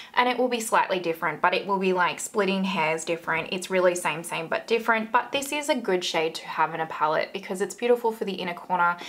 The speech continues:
You could use this as a face highlight. You can use it as a brow bone highlight. You can use it as an all over lid shade for that, like,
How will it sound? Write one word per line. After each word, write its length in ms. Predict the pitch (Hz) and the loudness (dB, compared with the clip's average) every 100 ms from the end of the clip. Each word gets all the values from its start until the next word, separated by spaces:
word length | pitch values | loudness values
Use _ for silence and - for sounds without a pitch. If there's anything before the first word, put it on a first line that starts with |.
| - - - | -14 -14 -10
You 80 | |
could 140 | - 247 | -4 0
use 140 | 240 | 0
this 160 | 226 220 | 2 2
as 120 | 190 | 2
a 80 | 190 | 0
face 320 | 190 170 170 | 0 -2 -2
highlight. 600 | - 160 170 156 156 - - - - | -2 2 4 4 2 -4 -12 -20 -8
You 140 | 226 | -2
can 120 | 226 | 2
use 140 | 220 208 | 4 4
it 80 | 202 | 2
as 80 | |
a 60 | 190 | 2
brow 220 | 185 160 | 2 4
bone 180 | 170 165 | 2 0
highlight. 400 | 175 160 160 135 | 0 0 0 0
You 60 | 180 | -4
can 120 | 208 | -6
use 140 | 196 | -4
it 80 | 196 | -2
as 120 | 185 | 0
an 60 | 185 | 2
all 240 | 180 175 | 2 2
over 180 | 165 165 | 2 0
lid 220 | 165 156 | -2 -4
shade 340 | - 180 160 160 | -4 0 0 0
for 80 | - | -2
that, 120 | 156 | -2
like, 160 | 160 | -2